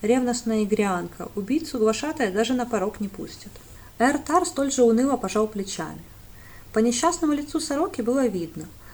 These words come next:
лучше умереть в загадочном там, чем провести остаток жизни в потайном погребе.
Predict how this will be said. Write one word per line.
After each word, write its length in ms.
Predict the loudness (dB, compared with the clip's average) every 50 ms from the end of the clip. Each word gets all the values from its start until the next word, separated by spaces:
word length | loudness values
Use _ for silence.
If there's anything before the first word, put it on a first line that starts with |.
| -10 -4
лучше 300 | 0 0 0 2 2 2
умереть 320 | 2 2 4 2 2 0 0
в 40 |
загадочном 640 | 0 2 4 4 4 2 2 -2 -4 -4 -4 -4 -2
там, 260 | -2 -2 -2 -2 -4 -8 -16 -20 -20 -20 -20 -16
чем 180 | -6 -4 -4 0
провести 420 | 2 2 2 0 -2 -2 -4 -4
остаток 440 | -4 -2 0 -2 0 0 0 -2 -2
жизни 340 | -2 -2 -2 0 2 2 0
в 60 | 0
потайном 440 | -2 -4 -4 -2 -4 -4 -4 -4 -4
погребе. 560 | -2 0 -2 -2 -2 -2 -8 -8 -10 -10 -14